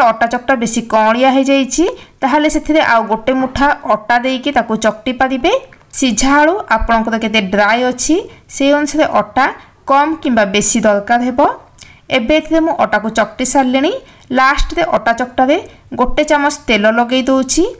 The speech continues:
ଅଟା ଚକଟାଟି ପୁରା ଚିକ୍କଣ ହେଇଯିବ। ଏଇ ଅଟା ଚକଟାକୁ ଚକଟି ସାରିବା ପରେ ଜମା ବି ଏଇ ଅଟା ଚକଟାକୁ ରେଷ୍ଟ ପାଇଁ ରଖିବାନି, କାହିଁକିନା ଏଥିରେ ଆଳୁ ପଡ଼ିଛି, ତା ସହିତ ଲୁଣ ବି ପଡ଼ିଛି।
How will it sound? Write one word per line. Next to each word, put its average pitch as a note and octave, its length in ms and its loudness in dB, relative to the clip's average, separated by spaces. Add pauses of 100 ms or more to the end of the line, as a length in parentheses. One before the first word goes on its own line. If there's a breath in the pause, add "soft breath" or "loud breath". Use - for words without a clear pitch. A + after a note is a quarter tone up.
(380 soft breath)
ଅଟା B3 240 0
ଚକଟାଟି D4+ 400 0
ପୁରା A#3 140 0 (100)
ଚିକ୍କଣ A#3+ 400 -2
ହେଇଯିବ। C4+ 380 -2 (260)
ଏଇ C4 160 4
ଅଟା C4+ 160 0
ଚକଟାକୁ D4+ 420 0
ଚକଟି A#3+ 220 -2
ସାରିବା B3 260 0 (140)
ପରେ A3+ 240 2 (360 loud breath)
ଜମା B3+ 280 2
ବି D#4+ 80 0
ଏଇ B3+ 200 2
ଅଟା G#3+ 220 0
ଚକଟାକୁ C4 340 -2 (120)
ରେଷ୍ଟ G#3+ 260 0 (100)
ପାଇଁ C4 200 2
ରଖିବାନି, C#4 440 0 (340)
କାହିଁକିନା D4 400 2 (160)
ଏଥିରେ A3 240 -2 (180)
ଆଳୁ G#3 240 2
ପଡ଼ିଛି, C4 400 -2
ତା A#3+ 160 4
ସହିତ A#3 320 -2
ଲୁଣ G#3 220 4 (120)
ବି B3 60 0
ପଡ଼ିଛି। C4 460 0